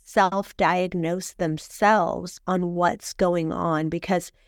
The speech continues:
if you try to go to a regular doctor these days, what are they gonna do? They're just gonna put you on prescription drugs,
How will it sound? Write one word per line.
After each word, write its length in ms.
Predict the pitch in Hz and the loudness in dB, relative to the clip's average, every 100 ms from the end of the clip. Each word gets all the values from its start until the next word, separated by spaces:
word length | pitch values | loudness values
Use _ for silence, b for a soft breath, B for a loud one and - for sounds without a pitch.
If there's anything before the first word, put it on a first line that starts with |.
| _ | _
if 180 | - - | -4 -2
you 120 | 208 | -2
try 240 | 202 - 294 | -2 2 2
to 100 | 233 | 2
go 160 | 233 | 0
to 140 | 220 208 | 0 0
a 100 | 185 | 2
regular 480 | 180 185 185 180 175 | 2 2 2 0 0
doctor 420 | 170 165 - 170 | 0 -2 -2 -2
these 300 | 170 160 156 | -2 -6 -4
days, 480 | 165 160 160 - - _ _ - | -2 -2 -4 -8 -20 _ _ -4
what 200 | 190 190 | -2 0
are 80 | |
they 120 | 170 170 | 0 0
gonna 240 | 165 160 | -2 -4
do? 320 | 160 92 180 - - | -4 -4 -6 -10 -2
They're 160 | 196 | 0
just 240 | 185 202 - | 0 -2 -2
gonna 160 | 196 | -2
put 180 | 180 190 | 0 -2
you 80 | 190 | 0
on 160 | 170 165 | -2 -2
prescription 640 | 180 - 190 - 190 175 | -6 -4 -4 -2 -4 -2
drugs, 440 | 180 175 175 - | 0 0 -2 -8